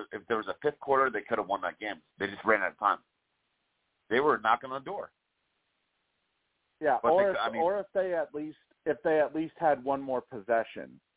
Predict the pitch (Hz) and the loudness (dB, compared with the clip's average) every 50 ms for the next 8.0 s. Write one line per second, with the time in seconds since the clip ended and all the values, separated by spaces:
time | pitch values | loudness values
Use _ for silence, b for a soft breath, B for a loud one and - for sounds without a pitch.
0 | _ _ _ - 107 101 - 123 117 107 101 104 92 98 98 98 92 95 101 92 | _ _ _ 0 0 2 4 4 4 4 4 0 -2 -4 -4 -4 -2 -2 -4 -4
1 | 95 92 85 - - - - _ _ _ - 101 110 104 92 95 85 - 107 95 | -4 -6 -6 -2 -2 -2 -2 _ _ _ -2 0 2 2 2 0 -4 -8 -8 -8
2 | 82 71 57 - _ _ _ _ _ _ _ _ _ _ _ _ _ _ _ _ | -8 -8 -10 -14 _ _ _ _ _ _ _ _ _ _ _ _ _ _ _ _
3 | _ _ _ _ _ _ _ _ _ 135 127 113 127 135 127 98 - _ - 98 | _ _ _ _ _ _ _ _ _ -2 -2 0 0 -2 -2 -2 -6 _ -2 2
4 | 120 120 123 123 120 117 117 113 104 - _ 95 110 113 113 104 _ _ 87 117 | 4 6 6 6 6 6 6 4 2 0 _ -8 -8 -8 -8 -10 _ _ _ -10
5 | 113 110 107 113 120 117 - - 113 113 113 113 113 107 104 101 101 101 95 98 | -8 -8 -6 -8 -8 -8 -8 -10 -10 -8 -8 -8 -2 0 2 2 2 2 0 -4
6 | 101 - - 104 98 101 - _ _ _ _ - 95 98 98 92 95 95 101 101 | -8 -4 0 0 2 2 0 _ _ _ _ -2 0 2 2 2 0 -4 -8 -8
7 | 95 104 127 135 - 113 95 87 - 90 82 87 90 90 85 87 120 127 85 | -6 -8 -8 -8 -10 -14 -16 -14 -14 -10 -4 -2 -2 -2 -2 -4 -8 -10 -12